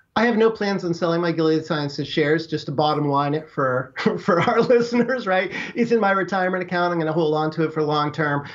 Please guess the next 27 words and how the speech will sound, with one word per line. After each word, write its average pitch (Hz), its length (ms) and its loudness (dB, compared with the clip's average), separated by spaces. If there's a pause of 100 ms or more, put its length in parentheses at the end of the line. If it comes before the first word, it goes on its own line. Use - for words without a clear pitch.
(180)
Um, 165 240 2
they've 226 120 4
got 247 200 0
thirty-two 226 380 2
billion 190 300 -2
in 170 160 0
cash. 165 460 -2
That 165 160 -4
gives 160 160 -4
them 160 140 -2
a - 40 -4
ton 180 240 -2
of, 156 200 -4
uh, 143 180 -2
financial 160 420 -2
flexibility 160 520 -2
to 151 80 0
go 143 160 2
out 151 180 0
there 156 220 2
and, 143 120 -4
and 139 140 -6
invest 156 380 -2
in 165 80 2
R 165 240 4
and 165 120 2
D 160 320 2